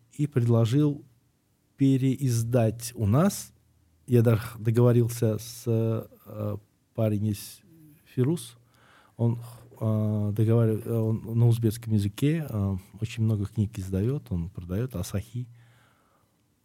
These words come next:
О-, он сказал, определенно там было в районе пятидесяти тысяч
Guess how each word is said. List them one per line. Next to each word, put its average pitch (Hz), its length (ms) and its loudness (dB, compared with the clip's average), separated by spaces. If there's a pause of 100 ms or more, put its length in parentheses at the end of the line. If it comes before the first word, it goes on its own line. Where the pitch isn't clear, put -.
(140)
О-, 123 160 -4 (1800)
он 143 340 0 (280)
сказал, 131 880 0
определенно 120 560 2
там 117 240 2
было 120 180 4
в 117 400 -4
районе 120 260 4
пятидесяти 117 640 -6
тысяч 123 500 -6